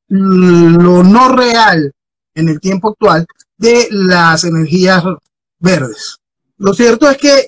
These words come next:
la guerra como tal la ha puesto en el tapete de la realidad. El combustible fósil es fundamental hoy y mañana y por un muy buen tiempo, más con una economía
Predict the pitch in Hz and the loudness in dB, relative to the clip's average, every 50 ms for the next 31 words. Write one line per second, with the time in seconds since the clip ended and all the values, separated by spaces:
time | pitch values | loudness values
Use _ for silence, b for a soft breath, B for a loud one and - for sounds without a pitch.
0 | - _ - 214 233 220 214 214 202 190 226 254 240 220 202 240 269 262 - 254 | -6 _ -8 -6 -4 -2 -2 -2 0 0 0 0 0 2 0 0 -2 -2 -2 -2
1 | 233 208 196 180 226 214 220 254 277 269 247 214 208 220 202 - - 233 226 226 | -2 -2 -2 -2 -2 -2 0 0 0 0 0 0 -2 -2 -2 -2 -2 -4 -4 -2
2 | 202 202 185 190 202 190 247 240 233 214 202 180 151 147 143 143 143 147 139 - | -2 -2 -2 -4 -4 -2 0 0 0 0 -2 -2 -4 -4 -6 -6 -10 -12 -12 -10
3 | 156 156 170 170 185 175 175 185 175 170 160 - 175 156 160 156 151 143 160 165 | -8 -8 -8 -6 -6 -8 -6 -6 -8 -8 -8 -8 -8 -8 -6 -8 -8 -8 -8 -10
4 | 165 _ _ - 196 226 285 294 277 - 170 160 156 151 151 160 170 208 247 247 | -10 _ _ -2 0 0 0 0 -2 -4 -6 -4 -4 -2 -2 -2 0 -2 -2 -4
5 | - - 175 160 147 135 139 147 156 165 165 160 160 165 160 160 170 170 185 - | -4 -8 -8 -8 -4 -2 -2 0 2 4 4 4 4 4 4 4 2 2 0 0
6 | 240 240 196 160 135 - 226 233 - _ _ B B B B _ - 165 165 190 | 0 0 0 -2 -2 -6 -10 -10 -12 _ _ B B B B _ -2 0 2 2
7 | 190 196 - - 233 208 185 185 202 202 208 190 175 165 165 165 170 170 180 196 | 0 -2 -2 -2 -2 0 0 -2 -2 -2 -2 0 0 0 0 0 0 0 0 0
8 | 202 | -2